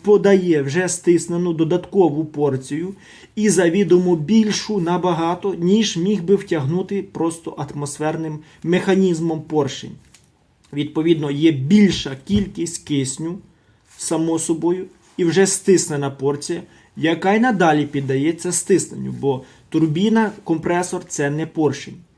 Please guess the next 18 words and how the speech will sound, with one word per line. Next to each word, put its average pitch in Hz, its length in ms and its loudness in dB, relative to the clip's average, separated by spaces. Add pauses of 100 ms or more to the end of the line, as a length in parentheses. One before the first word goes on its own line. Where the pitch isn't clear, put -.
(180)
так? - 260 -10 (1080)
Вона, 165 320 0
на 190 100 0
жаль, 175 180 2
не 175 140 2
може 165 300 0
там 131 180 -6
надути 135 380 -4
там 131 260 -4 (380)
п'ять-десять 143 640 -2
атмосфер 135 500 -6
там, 135 160 -6
і - 40 -8
так 127 180 -8
далі, 127 360 -14 (180)
там, 123 200 -14
чи 139 120 -6
бар. 120 240 -8